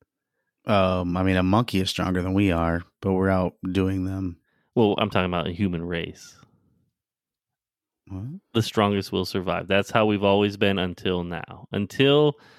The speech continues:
Speaker 2: technology got so advanced to the point where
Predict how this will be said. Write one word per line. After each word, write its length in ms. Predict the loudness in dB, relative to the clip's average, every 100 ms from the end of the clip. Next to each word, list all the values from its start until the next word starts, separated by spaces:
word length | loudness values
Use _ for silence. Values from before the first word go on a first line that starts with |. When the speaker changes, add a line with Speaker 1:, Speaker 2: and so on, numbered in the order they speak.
| _ _
Speaker 2:
technology 1040 | -4 -2 2 4 4 2 2 2 2 0 -8 _ _ _ _ _ _ _ -2
got 260 | 0 0
so 180 | 2 2
advanced 840 | 4 2 0 0 -4 -10 -20 -20 -12
to 120 | -6
the 100 | -6
point 400 | -4 -2 0 -2
where 560 | -2 0 0 0 -4